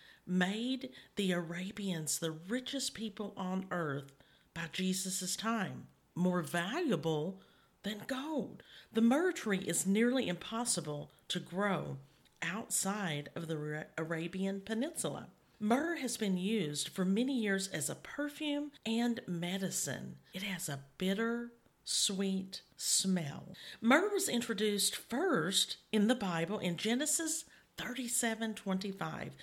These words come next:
which says, "As they sat down to eat their meal, they looked up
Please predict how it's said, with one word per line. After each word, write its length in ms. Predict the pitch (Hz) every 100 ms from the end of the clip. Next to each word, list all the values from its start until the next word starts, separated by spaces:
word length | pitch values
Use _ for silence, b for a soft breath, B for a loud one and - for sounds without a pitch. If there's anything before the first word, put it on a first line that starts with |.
| B B
which 320 | - 226 226 -
says, 460 | 226 175 143 139 B B B
"As 160 | 233 -
they 180 | 359 403
sat 340 | - 294 269
down 220 | 220 208
to 160 | 190 -
eat 140 | 196
their 160 | 214 202
meal, 420 | 175 151 143 165 B B B -
they 160 | 233
looked 360 | 208 226 277 -
up 360 | 190 156 -